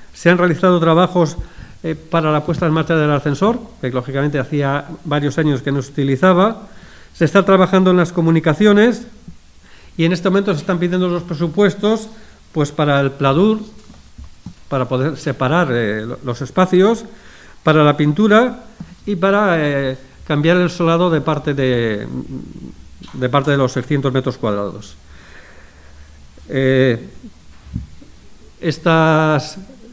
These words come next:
trabajos estimamos que pueden estar finalizados, eh, para diciembre, para final de diciembre, y por tanto estos dos servicios y la sala de usos múltiples,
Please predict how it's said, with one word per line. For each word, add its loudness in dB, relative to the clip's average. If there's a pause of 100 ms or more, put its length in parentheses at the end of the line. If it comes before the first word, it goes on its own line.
(100)
trabajos 0 (600)
estimamos 0
que -2
pueden 2
estar -2
finalizados, 0 (380)
eh, -4 (100)
para 0
diciembre, 0 (100)
para -6
final -2
de 0
diciembre, 0 (480)
y -4
por -2
tanto 0
estos -2
dos 0
servicios 2 (380)
y 2
la -2
sala 2
de 2
usos 0
múltiples, 0